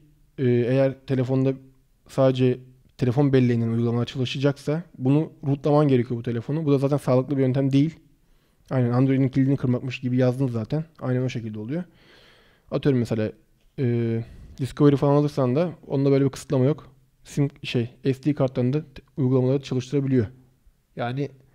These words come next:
sağlıklı olmaz senin için diyeyim. Telefonun böyle işe yaramayan belleklerini boşalt. Artık oyunları mı siliyorsun, ne yapıyorsun? Yavaş yavaş boşalt. Fotoğrafları, bellekleri al, videoları. O şekilde yaparsın. Öbür türlü yapamıyorsun. Yoksa zaten adam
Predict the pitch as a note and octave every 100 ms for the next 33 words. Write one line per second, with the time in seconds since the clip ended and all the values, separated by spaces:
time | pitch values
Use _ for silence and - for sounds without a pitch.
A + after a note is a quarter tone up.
0 | _ _ _ - D#3 C#3 C#3+ D3+ C#3+ -
1 | C3 A#2+ A#2 A2+ A#2 - - _ _ _
2 | _ _ _ _ - _ C#3+ C3+ C#3+ C#3+
3 | C#3 D3 - _ - - C#3 C#3 C#3 C3
4 | C3 B2+ C3+ C3+ B2+ C3 - A#2+ - A#2+
5 | A#2+ B2 C3 B2+ A2+ A2 A#2+ A2+ A2 G#2+
6 | A2+ G#2 G#2+ A2 - G#2+ A2 - B2 B2
7 | - B2 B2 - - - A#2 A#2 - A#2+
8 | A2 - _ - A2 G#2+ G#2+ B2+ - _
9 | _ _ _ _ C3+ - A2 G#2+ G#2+ A2
10 | - B2+ B2+ C3+ B2+ B2+ A2 - - _
11 | _ _ _ _ _ _ _ D3 B2 C#3+
12 | C3 C#3 C#3